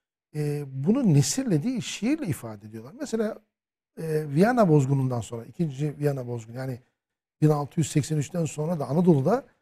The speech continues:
e, entelektüel uğraşıları, ondan sonra insanlara örneklik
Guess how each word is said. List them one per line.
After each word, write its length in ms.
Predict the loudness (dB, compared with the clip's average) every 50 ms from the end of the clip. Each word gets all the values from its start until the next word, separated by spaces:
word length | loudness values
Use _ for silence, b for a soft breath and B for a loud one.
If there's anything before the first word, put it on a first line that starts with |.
| _ _ _ _ _ _ _ _ -8
e, 300 | -6 -4 -4 -4 -6 -8 -12 _ _ 4
entelektüel 840 | 6 6 6 4 2 2 2 0 -4 _ -2 2 2 2 2 2 0
uğraşıları, 840 | 0 2 4 6 4 4 2 2 4 4 4 4 2 -2 -4 -6 -10 _ _ _ _ _ _ _ _ _
ondan 280 | -2 -2 0 0 -2 -4
sonra 400 | -4 -4 -4 -2 -2 -2 -4 -6 -6
insanlara 680 | -4 -4 -2 -2 -2 -4 -4 -4 -4 -2 -2 -2 -2 0 2
örneklik 720 | 4 4 6 6 4 2 2 2 4 6 6 6 4 0